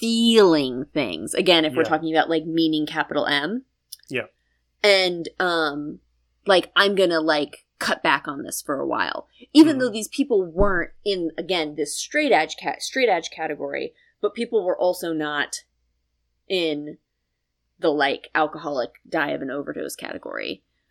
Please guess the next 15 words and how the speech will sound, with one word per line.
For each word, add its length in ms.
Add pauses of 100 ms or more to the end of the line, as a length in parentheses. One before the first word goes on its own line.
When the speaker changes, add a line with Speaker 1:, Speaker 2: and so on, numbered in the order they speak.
(280)
Speaker 1:
Um, 680 (200)
Speaker 2:
So 280
if 120
I'm 180
understanding 640
you 140
correctly, 800 (220)
it 160
sounds 320
like 160
you're 100
saying 600 (580)
Taking 320
Back 220
Sunday, 720